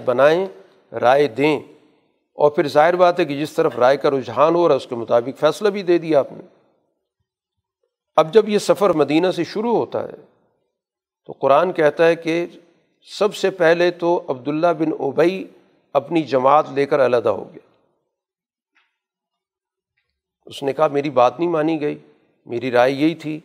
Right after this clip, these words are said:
کہ مدینہ کے اندر رہ کے ہمیں کام کرنا چاہیے، دفاع کرنا چاہیے۔ اب اس صورتحال کو دیکھ کر مسلمانوں کے اندر سے بھی دو جماعتوں کے اندر ظاہر ہے کہ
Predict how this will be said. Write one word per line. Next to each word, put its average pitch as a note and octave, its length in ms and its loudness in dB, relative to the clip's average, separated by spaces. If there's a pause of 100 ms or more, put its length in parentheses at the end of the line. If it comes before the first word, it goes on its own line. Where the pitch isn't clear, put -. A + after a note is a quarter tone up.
(440)
کہ - 40 -12
مدینہ B2+ 320 -4
کے C3+ 140 -2
اندر C3+ 220 0
رہ D3+ 160 2
کے D3+ 140 -4
ہمیں C#3+ 240 -2
کام C#3+ 220 -4
کرنا C#3 280 -4
چاہیے، C3 460 -8 (320)
دفاع B2+ 320 0
کرنا C3+ 420 -2
چاہیے۔ B2 300 -10 (1400)
اب F3+ 160 4
اس A#3 140 -2
صورتحال G#3 500 2
کو F3+ 140 0
دیکھ E3 320 2
کر F3 120 4
مسلمانوں D3+ 600 2
کے G3+ 120 -2
اندر F3+ 200 -2
سے E3+ 140 -8
بھی E3 100 -4
دو D3 240 0
جماعتوں C#3+ 500 2
کے C#3+ 120 -2
اندر C3 320 -4
ظاہر B2 240 0
ہے C3+ 120 0
کہ C3+ 220 -6